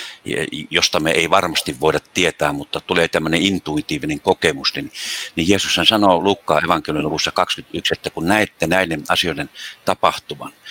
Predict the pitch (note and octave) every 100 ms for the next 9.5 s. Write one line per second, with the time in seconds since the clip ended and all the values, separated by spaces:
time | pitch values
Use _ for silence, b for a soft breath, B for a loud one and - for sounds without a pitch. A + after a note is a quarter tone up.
0 | B B E2 D#2 - A2 A2+ - D#2 D2+
1 | - - D2 D2 E2 D2 C#2 C#2 C#2+ -
2 | - - - C#2+ - D#2 D2 C2+ - -
3 | B B - E2 D#2+ D#2 F2 - E2 D2
4 | - - D2 C#2+ C#2 D2+ C#2 C#2 - -
5 | B B - D#2 D#2 F2+ - - - G2
6 | F2 - D#2 - D#2 B B E2+ - -
7 | - G#2+ B2 A#2 G2+ A#2+ - G2+ E2+ D2
8 | F2 G#2 F#2 - - - - B B _
9 | F#2 F2 F2+ E2+